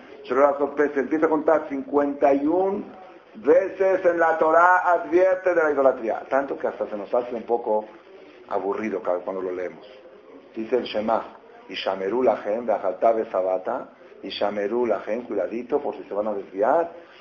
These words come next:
"Besartem", y van a deshacer idolatría, "Reim acherim ve'ishtahavitem lahem".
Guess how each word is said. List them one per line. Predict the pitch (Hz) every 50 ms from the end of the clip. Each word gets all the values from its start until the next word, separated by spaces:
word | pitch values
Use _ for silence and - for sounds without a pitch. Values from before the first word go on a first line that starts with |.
| - -
"Besartem", | 95 - - 98 95 - - 127 127 139 135 135 117
y |
van | 107 113 117 117
a | 110 107
deshacer | 98 92 90 92 90 - - 123 127 131 131 127 131
idolatría, | - 95 95 92 90 87 - - 120 127 131 131 127 131 - - - - - - - - - - 85
"Reim | 92 101 107 107
acherim | 110 98 - 95 92 101 120 127 113 107
ve'ishtahavitem | 95 85 - - 104 90 82 92 87 90 87 85 - 98 98 98 92
lahem". | 90 87 85 78